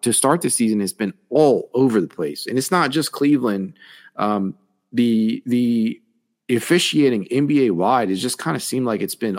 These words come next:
all over the place, man. I don't know what the hell's going on with the N B A refs these, uh, these days,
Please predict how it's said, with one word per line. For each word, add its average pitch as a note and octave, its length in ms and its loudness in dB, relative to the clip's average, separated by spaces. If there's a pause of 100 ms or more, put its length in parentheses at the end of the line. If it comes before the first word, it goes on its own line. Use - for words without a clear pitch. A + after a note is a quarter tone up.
(120)
all G#2+ 220 -2
over G2 180 -2
the C#2+ 80 -4
place, - 440 -14
man. D2 240 -12 (100)
I G#2 120 -2
don't B2+ 180 -2
know A#2 100 0
what G#2+ 240 0
the G#2+ 60 0
hell's A2 240 0
going F#2 240 -2
on G#2+ 360 0
with G2 180 0 (260)
the G2 160 -4
N F#2 100 -2
B G#2 140 2
A F#2 100 2
refs G2+ 340 -2
these, A2+ 360 -2 (580)
uh, G#2 360 2
these G#2+ 260 2
days, A#2 600 2